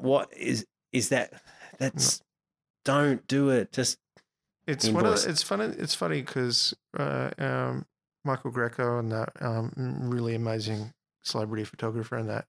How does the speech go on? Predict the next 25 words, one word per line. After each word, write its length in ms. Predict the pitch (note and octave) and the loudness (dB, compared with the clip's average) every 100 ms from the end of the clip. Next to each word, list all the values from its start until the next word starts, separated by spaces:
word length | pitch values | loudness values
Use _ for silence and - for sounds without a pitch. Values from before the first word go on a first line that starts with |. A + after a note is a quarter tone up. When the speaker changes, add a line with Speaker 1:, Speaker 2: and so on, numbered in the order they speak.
| - | -12
Speaker 2:
uh, 120 | - - - | -10 -10 -6
did 160 | B2+ - _ _ _ | -8 -8 _ _ _
st-, 280 | - - - | -8 -6 -6
uh, 360 | - B2 A2+ A2+ - | -4 -2 -2 -4 -4
stuff 340 | - A#2+ A2 | -4 -2 -4
in, 220 | A#2+ A2+ G#2+ | -4 -2 -2
um, 380 | G#2+ G#2 G#2 - | -2 -4 -6 -6
Melbourne 360 | A#2+ A#2+ A#2+ G#2 | -2 0 -2 -4
for 160 | - | -2
appa. 420 | A#2 D3 - - - _ _ _ _ _ _ - | -2 -2 -4 -6 -8 _ _ _ _ _ _ -2
I, 220 | A#2+ A#2 | 0 2
um, 300 | A#2 A2+ A2+ | 0 0 -4
got 180 | - B2+ | -6 -6
talking 220 | - A2 | -2 -2
to 60 | G#2+ | -2
him 160 | A2 G#2+ | -2 -2
and 80 | G#2+ | -2
he 120 | G#2+ | -2
also 180 | G#2 B2 | -2 -2
did 120 | A2 | -4
in 60 | A#2+ | -4
his 120 | A#2 | -6
presentation. 680 | - G#2+ G#2+ B2+ D3+ - B2+ _ _ _ _ | -6 -6 -2 -2 -2 -4 -8 _ _ _ _
One, 220 | D3 C#3 | -2 -2
he, 240 | C3 C3+ | -2 -8